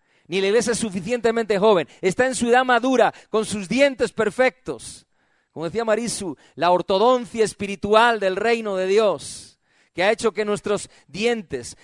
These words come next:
habla, eh, la dentadura habla, habla de la, de la,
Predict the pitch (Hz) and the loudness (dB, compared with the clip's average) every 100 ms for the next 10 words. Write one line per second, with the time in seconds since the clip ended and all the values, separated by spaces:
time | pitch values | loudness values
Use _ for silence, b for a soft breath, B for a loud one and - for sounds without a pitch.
0 | b 165 214 226 214 175 175 185 196 185 | b 0 2 0 -2 -8 -8 -6 -6 -2
1 | 190 233 233 240 220 - b 185 233 226 | 0 2 2 2 -2 -4 b 0 2 0
2 | 208 202 190 - 151 196 190 | 0 -2 -4 -8 -6 -2 0